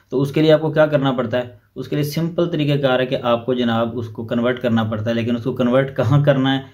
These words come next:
बिल्कुल simple और easy तरीक़ाकार है।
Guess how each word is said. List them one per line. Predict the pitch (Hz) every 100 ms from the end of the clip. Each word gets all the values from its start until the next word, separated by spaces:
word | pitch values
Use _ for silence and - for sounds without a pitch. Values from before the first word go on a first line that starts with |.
| - _ -
बिल्कुल | 131 185 202 214 208
simple | 190 170 160 170
और | 156 143
easy | 143 156
तरीक़ाकार | 151 151 151 147 143
है। | 143